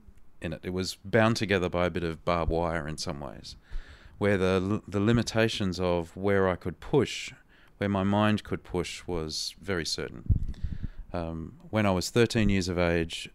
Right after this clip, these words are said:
uh, my father, who was the minister of an A O G church in New South Wales, one of the women, uh,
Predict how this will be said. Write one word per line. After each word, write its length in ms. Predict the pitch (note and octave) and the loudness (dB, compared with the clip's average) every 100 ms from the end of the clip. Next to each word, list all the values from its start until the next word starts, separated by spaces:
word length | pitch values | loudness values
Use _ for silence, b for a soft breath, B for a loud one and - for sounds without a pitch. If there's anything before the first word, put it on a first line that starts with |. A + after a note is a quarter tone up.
| - | -8
uh, 280 | F2 E2 D#2+ | -4 -2 0
my 180 | E2 E2 | 0 -2
father, 680 | E2 - G2 F#2+ F2+ E2+ E2+ - - | -2 2 4 6 4 2 0 -6 -8
who 180 | F2+ E2 | -4 -2
was 240 | E2 - | -2 -4
the 60 | E2 | -6
minister 600 | E2 E2+ E2+ - E2+ D#2 | -4 -2 -2 -2 -2 -2
of 100 | D#2 | -2
an 80 | D2+ | -4
A 160 | D2+ - | -6 -8
O 40 | |
G 180 | - E2 | -8 -8
church 400 | - D#2+ C#2 D2+ | -6 -8 -8 -10
in 140 | D2+ | -10
New 100 | D#2 | -10
South 260 | D2 C2+ - | -8 -10 -10
Wales, 320 | A#1+ G1+ - - _ - - - _ _ _ - _ - B B B B B B B - | -12 -12 -16 -20 _ -20 -20 -20 _ _ _ -20 _ -14 B B B B B B B 4
one 180 | A#2 B2 | 6 6
of 160 | A2+ | 4
the 140 | A2 G2 | 2 2
women, 460 | G2 F2+ E2 E2 - - - | 2 0 -2 -6 -14 -20 -12
uh, 380 | E2+ E2 D#2+ | -8 -6 -6